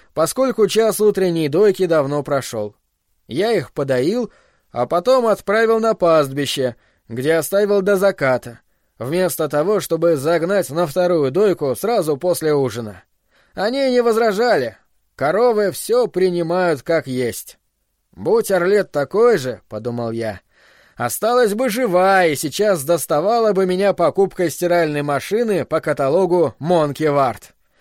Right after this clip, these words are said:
И я, наверное, купил бы её. Умела она меня уговорить. Во всём, кроме земли.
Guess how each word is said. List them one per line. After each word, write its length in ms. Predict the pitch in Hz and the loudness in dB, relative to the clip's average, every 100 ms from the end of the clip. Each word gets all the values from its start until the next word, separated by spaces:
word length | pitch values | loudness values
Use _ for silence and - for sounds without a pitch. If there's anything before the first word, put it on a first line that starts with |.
| _ _ _ | _ _ _
И 100 | 107 | -8
я, 260 | 107 147 233 | -4 -2 0
наверное, 540 | 247 170 180 190 208 | -2 -2 -2 -2 -4
купил 400 | 202 185 135 151 | -2 -4 -2 -4
бы 120 | 156 151 | -2 -2
её. 380 | 131 117 95 - _ _ _ - | -2 -2 -6 -10 _ _ _ -6
Умела 680 | 220 143 151 202 214 214 202 | -4 0 0 4 4 4 4
она 160 | 202 | 2
меня 280 | 190 190 180 | 0 2 2
уговорить. 640 | 160 165 160 139 110 - _ _ _ _ _ | 2 2 2 0 -6 -14 _ _ _ _ _
Во 220 | 98 175 | -4 -2
всём, 540 | - - 135 147 110 - _ _ _ _ _ | -2 -2 2 2 0 -6 _ _ _ _ _
кроме 420 | 143 135 123 117 | -4 -2 -2 -4
земли. 480 | 117 135 123 101 | -6 -4 -4 -4